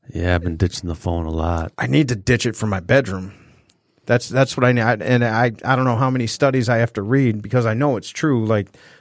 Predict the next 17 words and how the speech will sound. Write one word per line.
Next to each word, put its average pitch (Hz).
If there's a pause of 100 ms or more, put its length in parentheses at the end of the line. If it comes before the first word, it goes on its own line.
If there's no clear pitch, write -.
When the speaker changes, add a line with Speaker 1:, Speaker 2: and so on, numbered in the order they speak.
(100)
Speaker 2:
the 107
worst 143
thing 147
you 139
can 123
do 127
is 101 (160)
roll 123
over 104
and 98
grab 110
your 101
phone 107
in 98
the 95
morning. 95
Speaker 1:
Yeah. 98